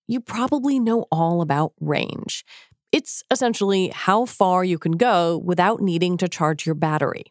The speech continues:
And Tesla has long been known for having cars with the biggest range, advertising that they get more than three hundred or even four hundred miles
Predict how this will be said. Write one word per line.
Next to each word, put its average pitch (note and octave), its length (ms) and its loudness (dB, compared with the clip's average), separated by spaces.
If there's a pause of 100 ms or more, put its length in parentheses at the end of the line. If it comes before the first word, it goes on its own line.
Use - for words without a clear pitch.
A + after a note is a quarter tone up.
(580)
And F3+ 100 0
Tesla F#3 520 0
has D3+ 180 -4
long G3 320 2
been D3+ 180 0
known C#3 280 0
for D#3 100 -4
having E3 240 0
cars G#3 480 0
with D#3+ 140 -6
the E3+ 80 -2
biggest D#3 400 -4
range, - 520 -2 (560)
advertising G3 800 0
that - 140 -8
they F#3 100 2
get F#3+ 260 0 (140)
more F3 380 0
than D#3 260 0 (100)
three B3+ 220 -2
hundred A3+ 540 0
or F3+ 240 0
even A#3+ 260 0
four B3+ 440 0
hundred G#3+ 300 0
miles F3+ 540 0